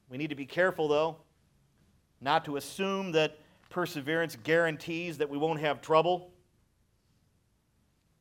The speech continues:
or that believers cannot fall into sin and wreck their lives. Christians can stumble, they can fall, even seriously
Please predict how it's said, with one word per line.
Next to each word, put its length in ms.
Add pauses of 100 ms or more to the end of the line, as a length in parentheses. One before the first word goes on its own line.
(200)
or 120
that 160
believers 480
cannot 440
fall 280
into 160
sin 280
and 160
wreck 240
their 160
lives. 600 (3000)
Christians 420
can 160
stumble, 480
they 140
can 160
fall, 640
even 260
seriously 840